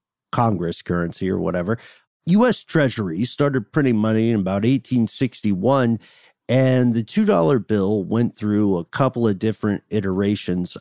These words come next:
I think, uh, first it was Alexander Hamilton, and a few years after that, it was, uh, it was Max's boy, Tommy J.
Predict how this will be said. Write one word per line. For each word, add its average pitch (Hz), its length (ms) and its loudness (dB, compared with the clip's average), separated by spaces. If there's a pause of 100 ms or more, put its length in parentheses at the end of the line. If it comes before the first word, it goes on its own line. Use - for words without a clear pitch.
I 110 80 0
think, 156 400 -2
uh, 107 240 2
first - 460 -2
it 170 60 -2
was 135 140 -2
Alexander 113 600 0
Hamilton, 95 720 -2 (340)
and 101 80 0
a 92 80 -2
few 151 220 2
years 131 180 2
after 120 300 0
that, 113 240 2
it 104 100 0
was, 95 320 -2
uh, 95 380 0 (640)
it 123 80 2
was 107 260 2
Max's 120 480 0
boy, 98 320 -2
Tommy 101 360 -2
J. 92 460 -2